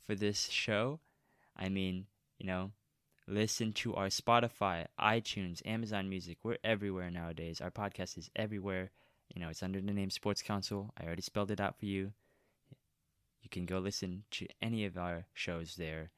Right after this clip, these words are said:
And then you can follow our Twitter you can follow our threads. You can follow our Instagram.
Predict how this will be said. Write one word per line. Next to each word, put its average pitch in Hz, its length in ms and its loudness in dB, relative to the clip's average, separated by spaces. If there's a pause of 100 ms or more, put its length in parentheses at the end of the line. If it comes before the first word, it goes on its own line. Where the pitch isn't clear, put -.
(380)
And 90 120 -2
then 87 100 0
you 85 80 -4
can 101 160 -4
follow 139 320 8
our 127 80 8
Twitter 101 480 2 (360)
you 101 80 -14
can 92 100 0
follow 120 520 6
our 92 320 2 (180)
threads. 107 500 4
You 82 80 -10
can 87 140 -4
follow 120 380 6
our 90 280 2 (120)
Instagram. 101 640 0